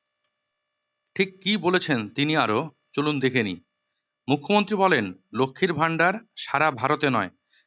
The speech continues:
সারা পৃথিবীতে আমরা চালু করেছিলাম, সারা জীবন চলবে।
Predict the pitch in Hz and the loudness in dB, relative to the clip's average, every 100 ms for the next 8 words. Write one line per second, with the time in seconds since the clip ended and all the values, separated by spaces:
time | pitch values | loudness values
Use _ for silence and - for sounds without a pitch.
0 | _ - 135 151 143 160 180 175 123 123 | _ -6 0 0 0 -4 -2 -4 0 0
1 | 180 - _ _ _ 120 139 160 160 139 | 0 -6 _ _ _ 0 2 2 2 0
2 | 139 147 139 143 131 107 90 _ _ _ | 0 0 0 0 2 -2 -4 _ _ _
3 | _ - - 135 151 131 156 165 170 160 | _ -10 -2 2 2 0 -2 0 0 2
4 | 131 104 | 2 2